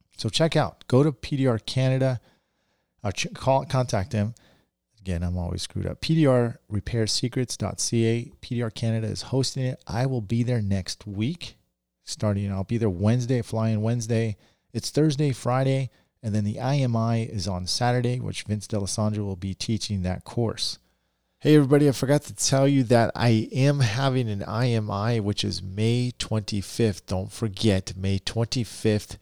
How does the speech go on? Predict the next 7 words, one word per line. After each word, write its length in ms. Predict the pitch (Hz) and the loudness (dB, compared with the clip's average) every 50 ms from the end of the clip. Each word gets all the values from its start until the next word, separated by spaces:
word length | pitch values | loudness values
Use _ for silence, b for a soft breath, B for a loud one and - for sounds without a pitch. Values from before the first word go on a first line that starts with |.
| b b b b b b b b _ _ 101 | b b b b b b b b _ _ -8
Get 400 | - - 110 120 139 147 285 - _ _ _ _ - | -2 2 4 6 4 4 2 -4 _ _ _ _ -8
signed 560 | - - - - 123 127 127 127 123 110 117 - - | -4 -2 0 0 2 2 2 2 0 -2 -4 -6 -4
up. 320 | - 117 117 123 135 - - - _ _ _ _ _ _ _ _ _ _ _ _ _ | -2 0 0 0 0 -2 -8 -20 _ _ _ _ _ _ _ _ _ _ _ _ _
You 140 | - 110 104 | -8 -6 -6
can 140 | - 107 101 | -4 -2 0
go 180 | 101 107 104 | 2 4 4
to 140 | 95 107 90 | 4 2 -2